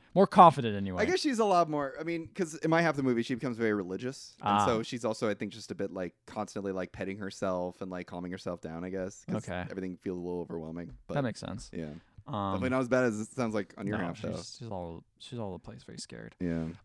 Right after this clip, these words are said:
Speaker 1: Um, let's see. So then Louisa comes by and is like, "Hey, your husband sucks."
Speaker 2: <laughs>
Speaker 1: Uh, and then grills Annelle, which is when she reveals everything, um,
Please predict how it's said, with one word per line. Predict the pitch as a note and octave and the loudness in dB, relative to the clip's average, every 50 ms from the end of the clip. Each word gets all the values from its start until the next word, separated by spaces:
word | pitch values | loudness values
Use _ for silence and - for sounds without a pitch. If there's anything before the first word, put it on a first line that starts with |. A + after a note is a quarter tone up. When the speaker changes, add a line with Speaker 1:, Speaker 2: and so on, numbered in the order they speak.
| - - | -4 0
Speaker 1:
Um, | C#3+ C#3+ D3 C#3+ C#3+ C#3 C#3 C#3 C#3 C#3+ C#3+ C#3+ C#3+ C#3+ C3+ | 2 4 4 4 4 4 2 2 2 2 2 2 0 0 0
let's | C#3 C#3+ - - | 0 -2 -4 -8
see. | - - G#2+ G2+ G2+ G2 | -6 -4 -4 -2 -2 -4
So | - - C3 A#2+ | -4 -4 -4 0
then | B2+ C3+ C3+ C3+ C3+ C3+ C3+ C3+ C3+ C#3 C#3 C#3 C3+ C3 C3+ _ _ _ _ _ _ _ _ _ _ - | 2 2 4 4 4 4 4 4 2 2 2 2 2 0 -2 _ _ _ _ _ _ _ _ _ _ 0
Louisa | D#3 E3+ F3+ D#3 | 2 2 2 2
comes | D#3 - E3+ D#3+ C#3+ B2 | 2 0 2 0 0 2
by | A#2 D#3+ D#3 D3+ D3 D3 C#3+ C#3+ | 4 6 8 8 10 8 8 6
and | C#3+ C#3 | 6 4
is | C3 A#2 | 2 0
like, | C3+ B2+ A2+ | -2 0 2
"Hey, | F3 A3+ A#3+ B3 A#3 | 4 4 6 6 6
your | G3 F#3 E3+ | 4 4 4
husband | G3+ A#3 G#3+ G3 G3 F3 D3 | 2 2 2 2 -2 -4 -2
sucks." | - - - A3+ A3 A3 G3+ F3 - - - - - - - - _ _ - | -2 -2 0 2 4 4 4 2 2 0 0 0 0 0 -4 -8 _ _ -10
Speaker 2:
<laughs> | - - D#5 - | -8 -8 -2 2
Speaker 1:
Uh, | - C4+ - C3 B2+ C3 C3+ C#3 C3+ C3+ C3+ C3+ B2+ C#3 - D3+ - - - - - - - - - | 0 2 4 6 6 8 8 8 8 6 6 4 2 0 -6 -10 -12 -12 -14 -16 -18 -18 -18 -10 -6
and | C3 B2 B2+ B2 A#2+ A#2+ | -2 0 2 2 2 4
then | A2 C3+ C#3+ C#3+ | 4 4 4 4
grills | A#2+ C#3+ D3 C#3 B2 A#2+ | 4 4 4 4 4 2
Annelle, | A2 C#3+ E3 D#3+ D#3 D3+ C#3+ | 2 4 4 6 6 6 6
which | C3+ A#2 A#2 | 4 2 0
is | A2+ G#2 | -4 -4
when | A2+ G#2+ | -4 -4
she | - - G#2 | -4 -4 -6
reveals | G3 G2+ C#3 D3+ C#3+ C#3+ C3+ | -4 0 2 2 2 2 2
everything, | C3+ A#2 B2+ A#2+ - - B2+ A#2+ A2+ A2 A2 A2 A2+ _ _ _ _ _ _ _ _ _ _ _ - | 0 -2 -4 -6 -2 -2 -2 0 0 0 -2 -4 -4 _ _ _ _ _ _ _ _ _ _ _ -6
um, | - A2+ G#2 G2+ G2 F#2+ F#2+ F#2+ F#2+ G2 | -4 -2 0 0 0 0 0 -2 -2 -4